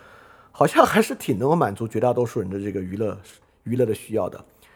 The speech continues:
所以类别化带来的问题肯定不是无聊。类别化大概有这些问题啊。第一个呢，就是类别本身有高度的马太效应。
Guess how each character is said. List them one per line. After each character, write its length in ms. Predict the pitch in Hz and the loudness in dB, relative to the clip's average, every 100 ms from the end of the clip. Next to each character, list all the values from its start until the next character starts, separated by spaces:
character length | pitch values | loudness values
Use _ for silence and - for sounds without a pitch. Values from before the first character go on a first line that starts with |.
| - - | -20 -20
所 160 | - 170 | -2 2
以 20 | |
类 140 | 254 202 | 2 4
别 140 | 123 | 2
化 200 | 131 113 - | 2 0 -2
带 140 | - 113 | -2 0
来 80 | 104 | 0
的 80 | 117 | -2
问 160 | 113 | -2
题 180 | - 92 | -4 -12
肯 200 | - 117 | -10 -8
定 180 | 123 110 | -6 -6
不 120 | 101 | -8
是 140 | - | -6
无 160 | 104 92 | -6 -4
聊。 240 | 95 - - - - - - | -6 -8 -16 -20 -20 -18 2
类 180 | 247 170 | 4 6
别 100 | 147 | 6
化 160 | 156 | 4
大 140 | 156 147 | 2 2
概 80 | |
有 60 | - | -2
这 140 | - | -4
些 100 | 170 | -6
问 140 | - - | -8 -12
题 140 | - | -16
啊。 120 | - - _ _ _ _ _ _ _ - | -20 -20 _ _ _ _ _ _ _ 0
第 180 | 240 | 4
一 60 | 262 | 6
个 100 | 165 | 4
呢， 200 | 110 87 | 0 -4
就 140 | - 117 | -8 -6
是 100 | 117 | -2
类 320 | 156 196 123 | 2 2 2
别 240 | 95 101 | 0 -4
本 300 | 113 - - | -4 -8 -10
身 300 | - 127 120 - | -8 -4 -4 -6
有 140 | 98 - | -8 -6
高 340 | - 151 185 | 2 2 2
度 160 | 180 143 | -2 -6
的 220 | 104 92 | -6 -6
马 240 | 95 - | -8 -10
太 200 | - 123 | -8 -8
效 280 | 95 - 92 | -6 -4 -6
应。 160 | 90 | -8